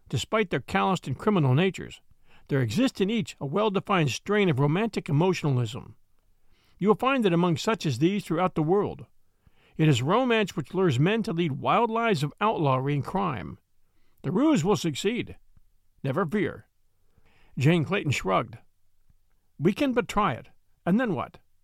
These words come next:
"I shall hide you in the jungle," continued the Belgian, "coming for you alone and with two horses in the morning."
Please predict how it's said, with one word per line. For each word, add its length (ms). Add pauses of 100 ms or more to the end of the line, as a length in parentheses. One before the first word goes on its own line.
(1080)
"I 100
shall 180
hide 240
you 120
in 60
the 80
jungle," 480 (340)
continued 440
the 60
Belgian, 460 (360)
"coming 240
for 100
you 120
alone 360
and 100
with 120
two 160
horses 400
in 80
the 60
morning." 420